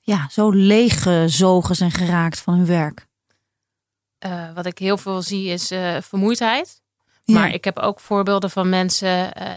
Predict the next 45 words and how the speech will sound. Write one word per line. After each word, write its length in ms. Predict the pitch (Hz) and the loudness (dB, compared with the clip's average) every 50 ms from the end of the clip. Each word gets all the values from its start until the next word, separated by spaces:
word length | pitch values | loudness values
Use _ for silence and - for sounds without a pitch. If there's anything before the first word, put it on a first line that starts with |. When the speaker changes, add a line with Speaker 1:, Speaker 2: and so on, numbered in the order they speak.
| 180 180 | -12 -10
Speaker 2:
die, 260 | 185 185 185 185 180 | -8 -6 -4 -4 -4
eh, 120 | 180 180 185 | -4 -6 -6
nou 160 | 190 185 180 | -6 -4 -2
ja, 140 | 175 165 165 | -2 -4 -4
bijvoorbeeld, 540 | 165 165 - 185 185 170 175 180 - - | -6 -14 -12 -10 -10 -8 -8 -10 -8 -4
eh, 100 | 190 180 | -4 -4
druk 280 | 175 170 - 196 202 196 | -2 -4 -4 -4 -4 -6
op 100 | - _ | -6 _
de 100 | - 190 | -10 -4
borst 300 | 180 214 214 202 - - | -2 0 0 0 -2 -6
kregen 480 | - 202 196 185 185 170 - 190 175 - | -4 -2 -2 -2 -2 -2 0 -2 0 0
of 140 | 175 - | -2 -4
tinteling 480 | - - 214 208 196 - - 196 190 190 | -4 -2 -2 -2 -2 -2 -4 -4 -2 0
in 60 | 185 | 0
de 80 | 190 - | 0 0
armen, 540 | - 185 185 180 180 180 180 180 180 180 175 | 2 2 2 2 2 2 0 0 0 0 0
rugpijn, 600 | 175 202 208 196 - - - 196 185 175 180 175 | 0 -2 -2 -2 -4 -4 -2 0 2 2 0 0
dat 180 | 175 175 - - | -2 -4 -6 -8
soort 160 | - 180 165 | -14 -6 -4
dingen. 300 | 175 170 175 175 180 196 _ _ - | -2 0 0 0 -2 -4 _ _ -4
Speaker 1:
Oh 160 | 220 226 214 | -4 -2 -2
ja. 160 | 190 165 156 | -2 -2 -2
Speaker 2:
Echt 220 | 160 202 - - | -2 -4 -4 -4
van 140 | - 202 196 | -4 -4 -2
die, 240 | 190 190 180 180 190 | -2 -2 -2 -2 -2
nou, 180 | 202 175 156 131 | -2 -2 -2 -2
lichamelijke 540 | 180 180 - - 190 180 175 185 - - _ | -4 -6 -2 -2 -2 -2 -2 -4 -10 -14 _
klachten 400 | - 208 202 190 - - - 180 | -2 -2 -2 -2 -2 -6 -8 -4
die 120 | 170 214 208 | -2 -2 -2
je 60 | 202 | 0
dus 220 | 180 175 - - | -2 -2 -2 0
ook 200 | - 226 294 - | 0 0 0 -2
vaak 280 | - - 180 165 165 _ | -2 -2 -2 -2 0 _
bij 180 | 180 180 - - | -2 -2 -2 0
overbelasting 920 | - 226 262 262 - - 196 175 160 175 170 165 160 - - - 160 165 160 | 0 0 0 0 -2 -2 -4 -2 0 0 0 0 0 -2 -4 -4 -4 -4 -2
ziet. 360 | 156 160 190 262 302 - _ _ _ _ _ _ _ _ _ _ _ _ _ | -2 -2 -2 -2 -4 -8 _ _ _ _ _ _ _ _ _ _ _ _ _
Speaker 1:
Ja. 160 | - - 196 | -4 -2 0
Speaker 2:
Hè, 160 | 214 240 226 | 0 2 0
dus 200 | 180 180 175 170 | 0 -2 -4 -4
in, 200 | 190 - - 180 - | -6 -6 -6 -6 -4
in 180 | - 185 180 208 | -4 0 2 2
Speaker 1:
Ja. 100 | 214 - | 2 2
Speaker 2:
de 80 | 175 | 0
burn-out 480 | 165 185 190 190 180 185 202 240 233 - | 0 0 0 2 2 0 0 -2 -2 -4
sferen. 500 | - 190 185 170 165 151 156 165 226 240 | -4 -2 0 -2 0 0 0 -2 -2 -4